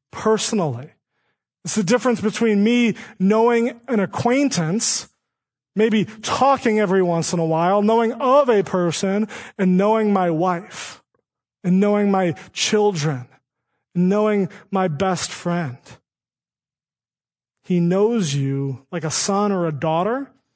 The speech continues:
because that's what you are to God. You have become a son or a daughter because of what Jesus did.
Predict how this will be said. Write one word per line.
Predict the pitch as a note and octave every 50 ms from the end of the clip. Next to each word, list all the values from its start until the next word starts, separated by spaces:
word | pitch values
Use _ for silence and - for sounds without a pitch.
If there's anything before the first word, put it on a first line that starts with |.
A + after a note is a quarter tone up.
| _ _ _ _ _ _ _ _ _ _ _ -
because | D3+ E3 - E3+ D#3
that's | C#3+ E3+ D#3+ - -
what | E3+ - -
you | E3 D3+ C3+
are | B2+ B2+ A#2+ - - - _ _ _ _ _ _ _ _ -
to | - D#3
God. | B2 C#3+ C3 - _ _ _ _ _ _ _ _ _ _ _ _ _
You | - F3 D#3
have | D3 E3+ D3+ C#3 C#3+
become | E3 C#3+ - - G3 F3+ D3+ C3+ C#3
a | C#3 C#3+ C#3
son | - - - E3+ D#3+ D#3 D3+
or | D3+ D3 D3
a | D3
daughter | C#3 D3 D3 C#3+ D3 C#3 C#3 C3+ B2+ - - - - - _ _ -
because | D#3 C#3+ - E3 E3 C#3+
of | D3+ C3
what | C3 C3+ C#3 C3+
Jesus | B2 B2 C3 C3 B2 B2+ B2+ A#2 -
did. | _ - D3+ D3 C3+ C3 -